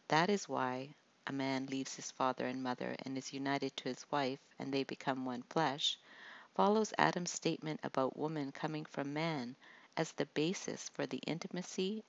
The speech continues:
and exclusivity of marriage. The verse at the end of the chapter about their nakedness and lack of shame may seem out of place,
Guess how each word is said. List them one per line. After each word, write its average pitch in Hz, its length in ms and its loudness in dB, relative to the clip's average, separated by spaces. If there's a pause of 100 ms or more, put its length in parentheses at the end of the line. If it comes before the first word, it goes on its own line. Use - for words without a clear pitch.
and 139 140 -4
exclusivity 147 1120 -2
of - 100 -10
marriage. 143 560 -4 (2250)
The 165 80 2
verse 196 340 6
at 240 140 0
the - 120 -2
end 175 220 6
of 220 80 0
the - 100 2
chapter - 500 0
about 139 260 2
their 139 140 0
nakedness 143 680 0
and 143 140 0
lack 156 260 0
of - 100 2
shame 147 500 2 (360)
may 208 160 6
seem 202 300 2
out 175 160 4
of - 100 -4
place, - 540 0